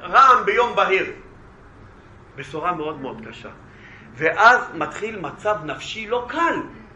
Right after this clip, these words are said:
פתאום אתה מבין שהחיים שלך בסכנה, הדבר היקר ביותר שיש לך, אתה עומד לאבד אותו. כל שאר הדברים פתאום הופכים להיות לא כל כך חשובים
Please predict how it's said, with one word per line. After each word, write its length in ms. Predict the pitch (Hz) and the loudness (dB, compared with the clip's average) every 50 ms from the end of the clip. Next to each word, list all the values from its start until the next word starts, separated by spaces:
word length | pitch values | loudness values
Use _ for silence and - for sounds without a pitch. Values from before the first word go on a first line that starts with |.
| - - - - - - - - - | -20 -20 -20 -20 -20 -20 -20 -6 0
פתאום 440 | 302 311 294 - 254 254 269 277 | 0 0 0 0 -2 -2 0 0
אתה 160 | 262 247 254 262 | 0 0 2 2
מבין 320 | 254 240 196 202 220 220 | 2 2 0 -2 -6 -4
שהחיים 380 | 226 226 220 - 214 196 190 175 | -4 -4 -4 -2 -2 -2 -2 -2
שלך 180 | 202 208 214 | -4 -4 -4
בסכנה, 560 | 214 214 214 - - 226 - 262 269 320 330 | -4 -4 -4 -8 -10 -8 -8 -6 -6 -4 -4
הדבר 320 | 294 202 180 165 - 208 214 | -2 -2 -2 0 0 0 0
היקר 460 | 208 202 185 - - 254 277 294 294 | 0 -2 -2 -4 -4 -4 -4 -4 -4
ביותר 380 | 311 285 262 233 - 254 247 214 | -2 -2 -4 -2 -2 -4 -6 -6
שיש 360 | - - 214 214 196 - - | -8 -6 -6 -6 -6 -6 -10
לך, 220 | 160 139 - 143 151 160 - | -12 -8 -6 -4 -4 -4 -4
אתה 120 | 170 160 170 | -8 -8 -8
עומד 240 | 156 147 139 135 127 | -8 -6 -6 -6 -4
לאבד 380 | 151 170 185 185 254 277 - | -2 -2 -2 0 -2 -4 -4
אותו. 340 | 440 - - - 135 - - - - - - - - - - - - - - - - - - - - - - - - - - - - - - - - | -6 -10 -8 -10 -10 -10 -12 -16 -20 -20 -20 -20 -20 -20 -20 -20 -20 -20 -20 -20 -20 -20 -20 -20 -20 -20 -20 -20 -20 -20 -20 -20 -20 -20 -20 -20 -12
כל 160 | - 233 254 254 | -4 -2 -2 -2
שאר 260 | - 254 233 254 285 | 0 -2 0 2 0
הדברים 360 | 269 214 226 247 254 277 - | 0 0 0 -2 -2 -2 -6
פתאום 240 | 226 - 262 254 247 | -6 -6 -6 -2 -2
הופכים 300 | 226 - - 247 247 233 | -2 -4 -4 -8 -8 -2
להיות 180 | 233 240 226 | -2 -2 0
לא 80 | 233 240 | -2 -6
כל 100 | 233 220 196 | -8 -8 -10
כך 120 | 190 - - | -10 -10 -10
חשובים 520 | 165 156 143 151 143 127 131 123 120 101 | -12 -10 -10 -10 -10 -8 -8 -10 -10 -12